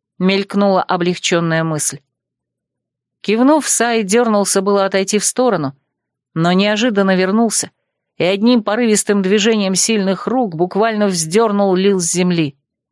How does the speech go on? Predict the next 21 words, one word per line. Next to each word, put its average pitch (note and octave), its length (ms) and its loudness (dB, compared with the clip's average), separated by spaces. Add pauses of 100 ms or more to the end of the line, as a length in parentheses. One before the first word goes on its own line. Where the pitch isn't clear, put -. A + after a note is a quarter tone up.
(600)
«Неужели D#3 800 0
так D3 260 -4
противно D3+ 640 0
принять D#3 540 0
мою D#3 240 0
помощь?» D#3 580 -2 (720)
прорычал G#3 560 0
он G3 120 0
прямо G3+ 300 0
в F#3 40 0
лицо G3+ 380 0
ошарашенной F3+ 720 -2
Лилиан. D#3 480 0 (560)
«Или D#3 240 0
после D3+ 440 0
того, D3+ 320 0
как C#3+ 180 -4
тебя D3 280 -2
вчера D3+ 360 -2
лапал C#3+ 380 0
судья, D3+ 600 -2